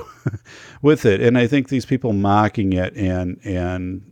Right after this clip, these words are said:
saying, you know, "Well, this is just gonna be an, uh, we're gonna see this progress into, um, the president making direct pleas to the American people on different policies or, you know, whatever and things." And I'm like, "I,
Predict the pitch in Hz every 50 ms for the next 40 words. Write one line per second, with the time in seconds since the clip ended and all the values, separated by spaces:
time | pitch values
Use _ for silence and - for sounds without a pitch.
0 | _ - - - - 110 101 95 92 92 - 104 104 101 92 92 90 98 107 113
1 | 101 - 113 92 90 98 - - 98 92 92 87 92 92 87 90 - - - 110
2 | 117 - 123 117 117 113 120 113 104 92 - - - 175 160 147 131 120 - -
3 | - 107 92 98 104 104 107 101 - - 98 92 90 - - 98 95 92 85 -
4 | - - - - - - - - _ - _ - 101 95 92 92 90 90 90 92
5 | 85 92 - - 123 120 117 98 101 98 95 95 - - 95 98 98 95 98 98
6 | 98 - - 104 92 92 92 85 90 90 90 92 95 - - - - - 98 95
7 | 95 95 95 92 - - - 87 85 87 87 87 90 92 90 87 - - 107 92
8 | 95 95 87 - 95 90 90 87 85 85 87 87 - - - 104 104 - - -
9 | 113 120 120 117 113 107 - - 113 110 104 104 101 87 92 90 87 90 87 -
10 | - - 95 90 87 85 95 101 98 92 87 95 92 92 90 90 92 92 85 92
11 | 98 - - - 104 98 90 85 - - - - - - - - _ - - 113
12 | 104 101 - 90 92 104 104 92 85